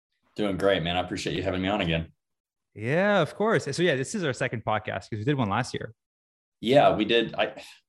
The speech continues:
Speaker 1: what, do you remember what the topic was that we did last year? It was fat loss. I'm sure we were talking
Speaker 2: Yeah,
Speaker 1: about
Speaker 2: yeah.
Speaker 1: fat loss 'cause you were right in the middle of your cut, or
Speaker 2: Yeah.
Speaker 1: right towards the end of your cut at that point. So I'm excited about kinda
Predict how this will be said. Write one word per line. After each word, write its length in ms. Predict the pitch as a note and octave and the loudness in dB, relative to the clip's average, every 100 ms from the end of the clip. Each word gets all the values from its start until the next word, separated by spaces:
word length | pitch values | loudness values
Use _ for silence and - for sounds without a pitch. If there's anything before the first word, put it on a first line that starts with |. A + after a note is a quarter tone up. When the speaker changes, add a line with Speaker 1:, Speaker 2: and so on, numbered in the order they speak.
| _ _ _ _ _ _ _ _ | _ _ _ _ _ _ _ _
Speaker 1:
what, 320 | G#2+ D3 - | 0 0 0
do 80 | C3+ | 0
you 80 | D#3 | 2
remember 160 | A3 | 4
what 100 | G#3+ | 2
the 60 | - | 0
topic 400 | - B2+ D3 F#3+ | 2 2 0 -4
was 180 | F#3+ - | -4 -2
that 120 | - | -4
we 80 | F#3+ | -6
did 160 | G3 | 0
last 260 | G3 G3 F#3+ | 4 2 4
year? 100 | E3 C#3 | 4 6
It 80 | |
was 160 | D#3+ E3+ | 6 6
fat 200 | F#3+ F3+ | 4 6
loss. 380 | F2 F2+ - - - | 6 4 2 -6 -2
I'm 80 | |
sure 160 | C#3+ D3+ | 0 2
we 80 | B2+ | 2
were 40 | G2+ | 4
talking 200 | - B2 | 4 4
Speaker 2:
Yeah, 160 | A2+ | 4
Speaker 1:
about 100 | G2+ | 2
Speaker 2:
yeah. 140 | F#2 E2+ | 0 -2
Speaker 1:
fat 80 | |
loss 180 | E2 E2+ | -6 -8
'cause 160 | - F2 | -8 -6
you 120 | F#2+ | -4
were 60 | F#2 | 0
right 160 | F#2+ | 0
in 60 | F#2 | 0
the 60 | |
middle 200 | F2+ F2 | -6 -6
of 80 | E2+ | -4
your 120 | D#2+ | -6
cut, 420 | D#2+ - E2 D#2+ - _ _ _ _ _ A2 | 0 2 4 2 -6 _ _ _ _ _ -2
or 100 | G#2 | 6
Speaker 2:
Yeah. 40 | |
Speaker 1:
right 260 | G#2 F#2+ - | 6 4 -2
towards 280 | A2+ G2 | -4 -2
the 160 | - E2+ | 0 2
end 180 | G2+ F2+ | 2 0
of 80 | D#2+ | -2
your 140 | D#2 | -6
cut 200 | - E2 | 0 0
at 120 | E2 | 2
that 280 | E2+ E2 - | 0 0 -2
point. 320 | - E2 D#2+ - | -6 -6 -6 -4
So 320 | F#2+ F2 - - - | 2 2 0 -10 -4
I'm 120 | G2 | 0
excited 420 | G2 - G#2+ G2 | 2 6 6 6
about 320 | F#2+ F#2 F#2 | 6 6 6
kinda 400 | - G2 F#2 E2+ | 2 0 2 2